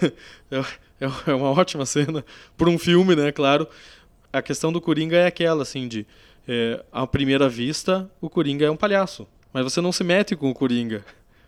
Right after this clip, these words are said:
porque à segunda vista ele já não é mais um palhaço. Então, não seja um palhaço, entendeu? Se você sabe fazer uma coisa,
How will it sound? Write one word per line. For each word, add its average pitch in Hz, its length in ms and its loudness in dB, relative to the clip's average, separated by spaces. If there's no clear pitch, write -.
porque 143 240 2
à 160 80 6
segunda 156 380 2
vista 156 280 -2
ele 180 80 0
já 175 140 2
não 156 140 0
é 180 100 4
mais 165 220 0
um 113 40 -18
palhaço. 107 480 -8
Então, 139 420 0
não 160 240 2
seja 139 340 4
um 143 80 -6
palhaço, 139 520 -2
entendeu? 104 340 -14
Se - 160 -14
você 117 420 -4
sabe 165 400 0
fazer 135 240 0
uma 127 140 0
coisa, 123 420 -2